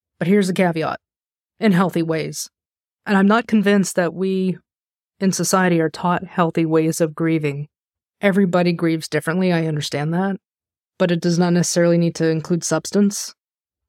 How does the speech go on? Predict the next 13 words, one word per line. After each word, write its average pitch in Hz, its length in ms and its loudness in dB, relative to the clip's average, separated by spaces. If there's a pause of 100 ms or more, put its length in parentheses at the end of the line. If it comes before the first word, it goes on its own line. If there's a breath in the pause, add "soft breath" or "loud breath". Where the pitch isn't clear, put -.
But 175 140 2
it 165 180 -4
does 185 380 2
need 170 220 2
to 170 100 0
include 165 640 0
sustenance 151 1000 -4 (640)
for 165 380 2
emotions, 170 880 0 (540)
for 175 140 0
the 160 200 0
psychological 165 920 0
state, - 800 -4